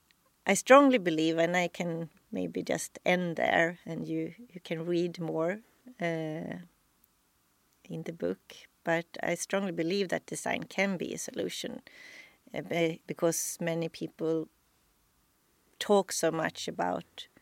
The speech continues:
um, the prob-, problems within consumption and production industry, and, and that is, I mean, that's why I also started this, uh, this work ten years ago,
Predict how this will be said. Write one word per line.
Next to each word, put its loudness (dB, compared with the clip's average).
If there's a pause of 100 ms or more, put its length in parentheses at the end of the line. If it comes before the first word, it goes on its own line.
(720)
um, -4 (220)
the 2
prob-, 0 (600)
problems 0 (320)
within -2
consumption -2
and -8
production -4
industry, -4
and, -4
and -4 (440)
that 4
is, -4 (1120)
I 0
mean, -2
that's 2
why 6
I 2 (100)
also -4
started 4
this, -8 (260)
uh, 0 (300)
this -10 (100)
work 4 (360)
ten -2
years 0
ago, -6